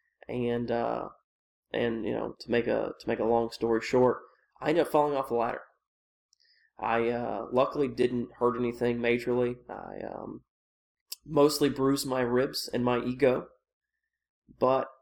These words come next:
because of that, it took a week out of my time.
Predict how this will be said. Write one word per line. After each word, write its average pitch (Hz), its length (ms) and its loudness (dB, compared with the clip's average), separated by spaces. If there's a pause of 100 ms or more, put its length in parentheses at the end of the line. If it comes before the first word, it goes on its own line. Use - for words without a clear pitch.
(120)
because 147 360 0
of 120 140 0
that, 131 260 -4 (440)
it 147 220 0
took 151 300 4 (120)
a 127 120 2
week 127 440 -4
out 131 220 2
of 123 100 0
my 120 180 0
time. 120 340 -8